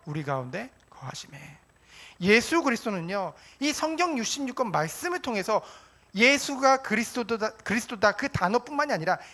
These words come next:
이 말씀 자체가 그리스도인 것이죠. 그렇죠? 예수님인 것인 것입니다. 복음인 것입니다. 그래서 이 성경 말씀 자체가 복음이에요. 그래서 하나님께서 우리에게 알게 하시는 것이죠. 제가 왜 흥분한지 모르겠네요. <laughs> 그러면은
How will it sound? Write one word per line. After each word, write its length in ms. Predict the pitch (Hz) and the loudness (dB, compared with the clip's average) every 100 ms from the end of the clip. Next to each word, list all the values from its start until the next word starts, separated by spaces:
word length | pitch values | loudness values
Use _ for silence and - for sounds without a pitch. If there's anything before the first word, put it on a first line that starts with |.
| - | -2
이 100 | 330 | 2
말씀 460 | 190 269 - 349 | 8 6 6 -4
자체가 460 | 285 - 190 175 139 | -4 -4 -4 -4 -6
그리스도인 360 | - 147 269 220 | -8 -8 -8 -10
것이죠. 500 | 143 - 160 165 - 202 _ _ | -10 -12 -16 -16 -18 -20 _ _
그렇죠? 400 | 233 - 185 95 _ _ _ _ | -16 -10 -10 -12 _ _ _ _
예수님인 360 | 277 339 370 285 | -4 -2 -2 -2
것인 200 | 185 214 | -4 -6
것입니다. 540 | 196 - 90 92 98 - - - - | -10 -12 -12 -12 -12 -18 -20 -20 4
복음인 300 | 254 311 370 | 6 6 2
것입니다. 640 | 330 - 220 196 190 - - _ _ _ | 0 -2 -6 -10 -14 -16 -20 _ _ _
그래서 200 | 330 339 | 4 4
이 40 | |
성경 400 | - 349 349 320 - - - | 4 2 2 2 -2 -20 -8
말씀 360 | - 214 - 294 | 4 4 4 -6
자체가 380 | 170 - 254 240 | -6 -6 -4 -4
복음이에요. 720 | 160 175 254 175 170 170 202 _ _ _ _ _ _ _ _ _ _ | -4 -6 -6 -8 -12 -18 -20 _ _ _ _ _ _ _ _ _ _
그래서 220 | 330 302 | 2 6
하나님께서 500 | 311 285 233 240 220 | 6 6 2 2 2
우리에게 440 | 151 160 160 185 143 | 4 0 0 -2 -2
알게 300 | 139 139 214 | -6 -4 -4
하시는 280 | 214 214 | -4 -6
것이죠. 420 | 170 151 - - - _ _ _ _ _ _ _ | -6 -8 -12 -16 -18 _ _ _ _ _ _ _
제가 180 | - 151 | -4 -2
왜 80 | 143 | 0
흥분한지 400 | 170 180 165 143 | -2 -2 -2 -4
모르겠네요. 360 | 123 123 - - - - - - - | -8 -8 -8 -10 -8 -8 -8 -8 -10
<laughs> 560 | 440 - - - - | -12 -12 -16 -14 -8
그러면은 380 | - 254 226 220 | 4 6 8 6